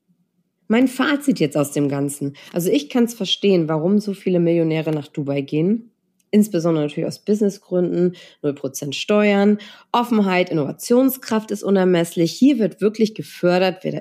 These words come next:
innovativ ist und sich selbstständig macht. Also sag halt klar, superklasse Modell. Also mich persönlich zieht's dann trotzdem eher <laughs> immer in die U S A. Aber bin auch mal gespannt, was ihr dazu sagt.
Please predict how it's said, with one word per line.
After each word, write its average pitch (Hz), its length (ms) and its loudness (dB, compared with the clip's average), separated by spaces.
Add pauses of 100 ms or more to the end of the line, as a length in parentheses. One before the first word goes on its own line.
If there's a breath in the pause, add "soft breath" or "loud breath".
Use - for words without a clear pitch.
innovativ 185 720 0
ist 135 180 -6
und 135 80 -2
sich 135 160 -8
selbstständig 151 560 -6
macht. - 160 -12
Also 143 160 -4
sag 151 220 -4
halt 151 140 -8
klar, 156 280 -8 (220 soft breath)
superklasse 160 640 -4
Modell. 139 420 -6 (300 loud breath)
Also 147 160 -2
mich 220 240 2
persönlich 233 540 2
zieht's - 200 -10
dann 135 160 -6
trotzdem 214 500 -4
eher 202 280 2
<laughs> - 20 -10
immer 180 220 0
in 190 120 0
die 190 120 0
U 185 120 2
S 180 160 0
A. 175 380 0 (480 loud breath)
Aber 185 300 0
bin 185 100 -4
auch 196 100 2
mal 208 140 4
gespannt, 190 420 0
was 170 160 -8
ihr 214 140 2
dazu 214 300 0
sagt. 196 320 0